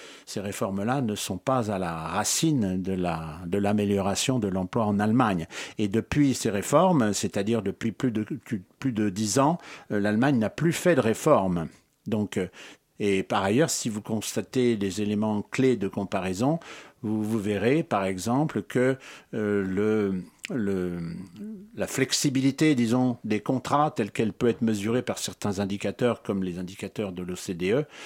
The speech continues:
entre l'Allemagne et la France n'est pas différente. Les, les chiffres sont les mêmes pour l'Allemagne et la France. Il n'y a qu'un endroit où c'est moindre, et pareil pour le Danemark,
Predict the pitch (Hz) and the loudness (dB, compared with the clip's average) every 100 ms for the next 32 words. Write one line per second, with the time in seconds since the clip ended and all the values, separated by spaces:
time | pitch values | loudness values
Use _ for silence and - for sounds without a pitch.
0 | - - - 123 123 135 110 104 101 120 | -18 -14 0 0 2 2 2 2 2 4
1 | 127 113 98 92 - 160 - - 104 - | 4 2 0 0 0 0 -2 -2 -2 2
2 | - 104 104 127 135 131 - 95 85 87 | 2 2 -2 0 2 2 0 -2 -2 -2
3 | 90 - 151 - 110 - 117 123 151 107 | -2 0 -2 -2 -2 0 2 4 4 4
4 | 92 92 90 90 90 87 90 101 90 90 | 2 0 2 0 0 -2 -2 -4 -4 -6
5 | - 135 117 104 110 104 92 90 - 87 | 0 2 2 2 2 2 0 -4 -6 -2
6 | 113 147 135 95 85 - - - - _ | 0 2 2 -2 -6 -14 -18 -18 -20 _
7 | 80 - 87 104 90 101 87 87 82 87 | -8 -6 -2 -4 -4 -6 -6 -6 -6 -6
8 | 90 127 135 | -2 -2 -4